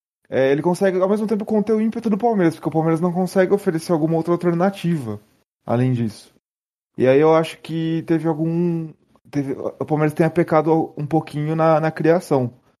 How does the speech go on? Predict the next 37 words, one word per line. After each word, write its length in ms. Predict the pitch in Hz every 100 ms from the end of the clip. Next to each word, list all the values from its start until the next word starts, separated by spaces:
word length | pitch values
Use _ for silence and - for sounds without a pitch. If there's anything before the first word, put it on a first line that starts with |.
| _ _ _
Claro, 480 | - 156 156 123 113
não, 400 | 117 135 127 135
não 180 | 139 151
acredito 420 | 156 190 139 170
que 60 | 220
tenha 120 | 196
sido 180 | 170 156
um 60 |
desastre, 760 | 143 151 127 117 147 - 175 180 _ _ _ _ -
né? 240 | 120 123
Eu 40 |
tenho, 340 | 123 135 135 -
eu 80 | -
tenho 140 | 156
acompanhado 500 | 151 156 165 147 139
aqui 140 | 135
o 60 | 143
Twitter, 320 | 135 139 139
por 140 | 131 135
exemplo. 400 | 123 135 123 113 _ _ _ _ _
Cara, 220 | - 135 113
tem 640 | 131 131 131 131 127 123
torcedor 380 | 117 127 135 123
falando 260 | 131 139 139
que 60 |
foi 140 | - 139
a 60 |
pior 240 | 135 139 139
partida 300 | 160 - 147
do 220 | 190 175
ano, 340 | 120 147 123
assim, 640 | 110 - 113 123 113 110 113 -
sabe? 400 | 120 113 110 - _ _ _ _ _ _ -
Enfim, 640 | 123 123 117 143 180 156
não, 120 | 143 147
não, 260 | 156 147
eu 260 | 123 143